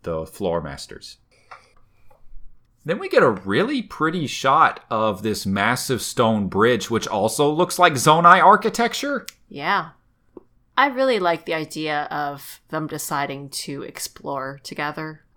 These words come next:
Speaker 2: I guess that's obvious, but, I mean, why together? I, why not bring in some troops or
Speaker 1: Well, I mean, you don't necessarily want to, uh,
Speaker 2: A Goron. Bring
Speaker 1: Wha-
Speaker 2: a Goron.
Speaker 1: Hold on.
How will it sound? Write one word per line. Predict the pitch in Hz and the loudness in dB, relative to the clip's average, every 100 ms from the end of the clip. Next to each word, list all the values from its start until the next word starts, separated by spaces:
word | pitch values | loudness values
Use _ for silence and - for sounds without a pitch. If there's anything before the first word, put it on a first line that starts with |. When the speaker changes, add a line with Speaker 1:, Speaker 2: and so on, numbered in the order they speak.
| _ | _
Speaker 2:
I | - | -12
guess | 151 156 151 | -10 -8 -8
that's | 147 | -8
obvious, | 151 147 151 147 180 - - | -6 -6 -8 -10 -10 -14 -14
but, | - 139 - _ _ _ | -14 -12 -14 _ _ _
I | - 160 | -8 -6
mean, | 160 156 147 151 - _ _ _ _ _ _ | -8 -10 -10 -14 -18 _ _ _ _ _ _
why | - 226 | -8 -6
together? | 370 - 185 160 214 180 165 151 147 | -6 -8 -4 0 0 0 -2 -4 -8
I, | 165 | -10
why | 185 170 220 | -10 -6 -4
not | 277 - | -4 -4
bring | 202 196 | -4 -4
in | 190 190 | -2 -4
some | 175 185 170 | -4 -6 -8
troops | - 175 170 - - | -6 -4 -4 -6 -8
or | 147 139 143 - - _ | -8 -8 -10 -16 -20 _
Speaker 1:
Well, | 123 | -2
I | 120 | 0
mean, | 135 | 0
you | 156 | 0
don't | 190 185 | 0 0
necessarily | 170 131 151 151 135 | -2 -2 0 2 2
want | 117 123 117 | 0 -2 -4
to, | 104 - 120 | -10 -12 -12
uh, | - - - - - _ _ _ - | -12 -14 -18 -20 -20 _ _ _ -4
Speaker 2:
A | 190 | -2
Goron. | 185 175 175 160 143 | 2 4 4 2 -4
Bring | 143 165 | 2 4
Speaker 1:
Wha- | 190 | 4
Speaker 2:
a | |
Goron. | 175 170 - 160 | 2 4 6 8
Speaker 1:
Hold | 120 | 8
on. | 98 92 87 | 6 4 2